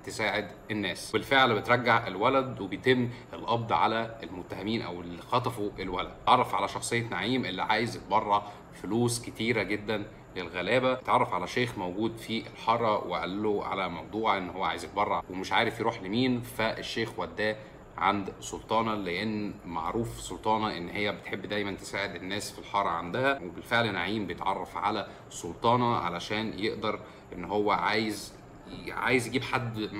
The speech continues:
حل ثقه بحيث ان هو يديلها الفلوس وتتبرع بيها. غير موضوع الفلوس، بنبدا نتعرف على شخصيه نعيم واحده واحده والاحداث بتاعته، وبيحكي لسلطانه واحده واحده على موضوع اخوه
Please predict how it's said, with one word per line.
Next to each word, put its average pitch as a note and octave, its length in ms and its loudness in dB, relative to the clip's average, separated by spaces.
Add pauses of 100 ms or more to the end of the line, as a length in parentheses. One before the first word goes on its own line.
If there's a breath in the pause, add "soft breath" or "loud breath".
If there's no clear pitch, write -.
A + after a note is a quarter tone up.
(120)
حل B2 320 2
ثقه C3+ 360 2
بحيث A#2+ 360 -2
ان G#2 140 -2
هو A#2 340 2
يديلها A2+ 720 -2
الفلوس B2+ 520 -2
وتتبرع G2 600 0
بيها. F2 220 -10 (200)
غير C3 220 10
موضوع C#3 300 6
الفلوس، C3+ 540 0
بنبدا A2+ 560 -2
نتعرف F#2+ 540 0
على A2+ 120 2
شخصيه B2 480 -2
نعيم G#2+ 320 0
واحده G2+ 280 0
واحده A#2 380 2
والاحداث A2 1040 -2 (320 loud breath)
بتاعته، A2+ 420 4
وبيحكي G2+ 480 0
لسلطانه F#2 640 -2
واحده G2 260 -4
واحده G#2 360 2 (360 loud breath)
على G#2 320 4 (180)
موضوع F#2+ 580 2
اخوه C3+ 360 2